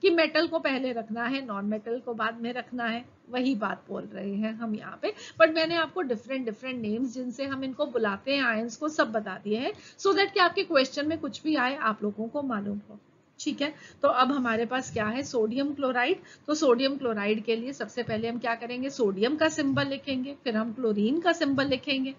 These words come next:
और फिर उसके बाद हम क्या करेंगे? Well, इनके ऊपर इनके charges को लिखना है। ठीक है, मगर उससे पहले again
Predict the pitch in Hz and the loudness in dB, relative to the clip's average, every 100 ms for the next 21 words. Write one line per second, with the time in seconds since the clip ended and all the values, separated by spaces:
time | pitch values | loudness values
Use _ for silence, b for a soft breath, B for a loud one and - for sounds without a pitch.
0 | B B B - 302 330 392 403 294 - | B B B 4 6 6 4 4 0 -4
1 | 269 262 254 277 269 240 240 233 220 226 | -4 -2 -4 -4 -2 -2 -2 -4 -4 -2
2 | 285 233 226 - 208 202 233 - 196 - | -2 -2 -4 -2 -2 -2 -2 -4 -8 -2
3 | 240 339 B B - 285 294 370 381 269 | 0 0 B B 0 2 2 0 -2 -2
4 | 196 202 226 320 - 277 254 247 202 220 | -2 -2 0 -2 0 0 0 -4 -4 -4
5 | 190 196 - - _ _ - 226 262 349 | -6 -12 -20 -20 _ _ -10 -4 -2 -4
6 | B B 254 302 339 277 269 - 349 294 | B B 4 8 8 6 -2 0 0 0
7 | 202 202 240 - 214 214 247 | -6 -6 -8 -6 -6 -4 -6